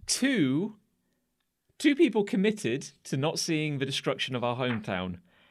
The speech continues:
and one tourist who is at best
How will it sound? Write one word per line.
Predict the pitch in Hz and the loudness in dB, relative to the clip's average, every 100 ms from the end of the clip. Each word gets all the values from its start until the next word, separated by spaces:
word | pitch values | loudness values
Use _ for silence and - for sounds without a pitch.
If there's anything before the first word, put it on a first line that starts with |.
| _ - _ - | _ -20 _ -2
and | 120 120 117 117 117 120 - - | 0 2 4 2 2 -2 -6 -4
one | 123 147 147 | 2 4 2
tourist | 160 147 113 101 - - - _ _ _ - | 0 4 4 4 0 -4 -10 _ _ _ 0
who | 123 123 120 120 113 - _ _ - | 2 4 4 2 0 -6 _ _ -2
is | 139 139 135 - | 2 2 0 0
at | 147 160 - | 2 2 2
best | 180 170 170 - - | 4 4 4 0 -2